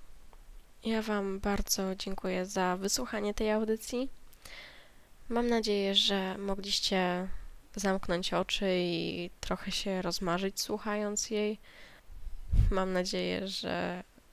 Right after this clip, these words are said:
mój głos mógł was jakoś, e, trochę uspokoić, trochę wspro-, e, wprowadzić w taki ubłogi nastrój, wpasowując się oczywiście w ramy, e,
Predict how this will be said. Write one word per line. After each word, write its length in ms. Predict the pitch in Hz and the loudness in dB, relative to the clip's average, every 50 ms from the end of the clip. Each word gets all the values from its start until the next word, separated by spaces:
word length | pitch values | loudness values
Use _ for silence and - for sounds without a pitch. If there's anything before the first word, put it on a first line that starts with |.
| - - - - - - | -20 2 6 8 8 8
mój 180 | 196 185 185 | 6 4 0
głos 460 | 185 - 190 185 180 180 185 - - - | 0 4 4 6 6 6 4 2 2 2
mógł 260 | 202 190 185 185 190 | 2 2 2 2 2
was 240 | 190 180 190 - - | 0 0 2 2 0
jakoś, 540 | 185 - - 180 180 190 - - - - | 0 2 2 2 2 2 2 2 2 0
e, 180 | 190 185 180 180 185 | 0 0 0 -2 -2
trochę 500 | - - 185 185 - - 185 175 175 180 | 0 0 0 0 0 0 0 0 0 0
uspokoić, 920 | - 202 - - - 190 - - 196 185 185 185 190 190 202 196 - - | 0 -2 -2 -2 -2 -4 -2 0 0 2 2 2 2 0 -2 -2 -2 -4
trochę 680 | - - - 180 180 180 - - 185 180 180 175 175 175 - - - - - - - - - - - - - - - - - - - - - - - | -2 0 0 0 0 0 0 0 2 4 4 4 2 0 -4 -10 -14 -14 -14 -14 -14 -16 -16 -18 -18 -20 -20 -20 -20 -20 -20 -20 -20 -20 -20 -20 -4
wspro-, 380 | - - - - - 214 202 - | 0 0 2 4 6 6 6 6
e, 320 | - 214 196 190 190 190 190 | 6 6 6 6 4 4 2
wprowadzić 600 | - - - 208 196 190 185 185 185 190 - - | 0 2 2 4 6 6 4 4 4 0 -2 -2
w 60 | - | -2
taki 320 | - 190 - - - 185 | -2 -2 -2 -2 -2 -2
ubłogi 460 | 185 190 190 - - 202 190 190 - 185 | -2 0 0 2 4 4 4 4 2 -2
nastrój, 680 | 180 214 196 185 190 - - - 208 202 202 226 233 - - - - - - - - - - - - - - - - | -2 0 0 0 0 0 2 2 4 4 4 4 2 0 -4 -6 -8 -10 -14 -18 -18 -18 -18 -18 -18 -18 -18 -16 -14
wpasowując 800 | - - - 196 196 - 196 190 185 185 185 185 180 185 196 - | -10 -2 0 0 2 2 2 2 4 4 2 2 2 0 -2 -2
się 120 | - - - | -2 -2 -2
oczywiście 520 | - 196 - - 185 190 - - - 180 | -2 -2 -2 -2 -2 -2 -2 0 0 0
w 80 | 185 196 | 0 0
ramy, 400 | 180 175 175 175 170 180 190 190 - - - - - - - - - - - - - - | 0 0 0 0 0 -2 0 -2 -2 -4 -6 -10 -14 -16 -8 -6 -6 -6 -6 -8 -8 -6
e, 420 | 190 196 196 190 190 180 185 185 | -4 -4 -2 -2 0 0 -2 -2